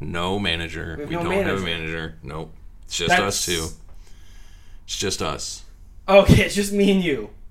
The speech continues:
Speaker 1: D I Y.
Speaker 2: You're doing, me and you are doing the whole thing.
Speaker 1: We, we've got it. We brought the setup up north. We moved the setup. All good.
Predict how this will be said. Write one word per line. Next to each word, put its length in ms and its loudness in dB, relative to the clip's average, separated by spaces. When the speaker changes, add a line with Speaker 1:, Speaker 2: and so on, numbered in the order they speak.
Speaker 1:
D 420 0
I 480 -2
Y. 420 -6
Speaker 2:
You're 340 0
doing, 560 2
me 160 -2
and 100 2
you 80 4
are 60 2
doing 180 2
the 80 0
whole 160 4
thing. 380 -4
Speaker 1:
We, 520 -8
we've 280 -8
got 320 -2
it. 160 0
We 140 -6
brought 460 -4
the 80 -6
setup 480 0
up 160 -2
north. 540 -2
We 220 -8
moved 320 -6
the 80 -8
setup. 540 0
All 220 -4
good. 340 -8